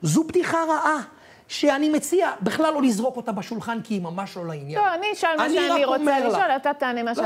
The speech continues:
Speaker 1: אני,
Speaker 2: רוצה, אין
Speaker 1: אני,
Speaker 2: בעיה.
Speaker 1: אני רק אומר לך, בסדר, זה צפוי אולי בערוץ כזה, אבל אני באמת לא שם. אנחנו באמת מייצגים מגוון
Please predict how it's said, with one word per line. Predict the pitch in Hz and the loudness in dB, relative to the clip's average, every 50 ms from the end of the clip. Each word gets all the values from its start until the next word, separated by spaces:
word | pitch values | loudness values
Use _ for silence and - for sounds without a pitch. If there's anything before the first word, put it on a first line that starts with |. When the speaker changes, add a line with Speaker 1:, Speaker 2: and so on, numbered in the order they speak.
| - | 0
Speaker 1:
אני, | 349 339 | 0 0
Speaker 2:
רוצה, | 185 190 196 - - 202 | 0 -2 -2 -2 -4 -4
אין | 214 233 | -2 -2
Speaker 1:
אני, | 247 | 0
Speaker 2:
בעיה. | 247 220 185 175 175 | 0 0 0 -2 -2
Speaker 1:
אני | 269 277 277 254 | -2 -2 0 0
רק | 247 - - | 0 -2 -4
אומר | 233 214 214 226 214 190 | -4 -4 -2 -2 -2 -2
לך, | 190 202 202 | -4 -6 -8
בסדר, | - 226 - 320 349 294 240 208 | -10 -10 -8 -6 -6 -4 -6 -6
זה | 170 190 | -6 -6
צפוי | 185 - - 196 - - 269 233 | -6 -6 -6 -6 -2 0 0 0
אולי | 196 175 165 151 151 | 2 0 0 -2 -2
בערוץ | 139 147 147 147 147 185 - - | -4 -4 -4 -4 -4 -6 -6 -6
כזה, | - 180 151 143 156 | -8 -8 -6 -4 -4
אבל | 139 139 151 | -2 -2 -2
אני | 151 156 165 | -2 -2 -2
באמת | 156 147 160 160 170 202 202 202 | -2 -2 -4 -4 -4 -6 -8 -8
לא | 185 156 | -8 -10
שם. | - - 175 147 135 117 - - - - - - | -10 -8 -10 -10 -10 -12 -16 -20 -20 -20 -10 -6
אנחנו | - 160 180 196 190 - 214 180 | -4 -2 -2 -2 -2 -2 0 0
באמת | 147 180 170 180 185 208 233 226 220 | 0 0 -2 -2 -2 -2 -4 -4 -4
מייצגים | 202 190 175 165 170 - 160 160 214 214 202 196 190 - - _ _ _ _ _ - | -4 -4 -4 -4 -6 -8 -4 -2 -2 -2 -2 -4 -8 -12 -18 _ _ _ _ _ -2
מגוון | 196 226 185 156 160 160 247 262 262 247 240 226 | 0 0 0 2 2 2 2 2 0 -2 -2 -4